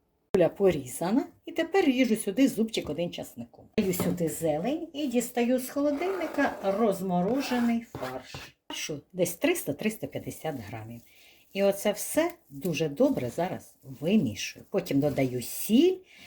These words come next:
спеції, які ви бажаєте. Сюди можна і, е, кінзи додати, і спецій для мантів. А можна просто сіль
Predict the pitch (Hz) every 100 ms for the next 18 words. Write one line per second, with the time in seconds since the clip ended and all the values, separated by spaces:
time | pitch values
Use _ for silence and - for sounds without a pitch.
0 | - - - - 180 - - 147 156 143
1 | 139 165 185 330 339 294 277 226 208 -
2 | - - - 151 156 151 143 147 139 -
3 | 151 143 139 131 127 113 120 - - -
4 | _ - 131 123 - 254 277 240 226 226
5 | 220 - 180 - - - - - - 131
6 | - 156 139 - - 123 - - _ _
7 | _ 120 139 131 123 139 143 131 - -
8 | 262 240 233 - - - - _ _ _
9 | _ _ _ _ - - - - _ _
10 | _ _ _ - 277 - 143 - 156 -
11 | 151 - - 269 330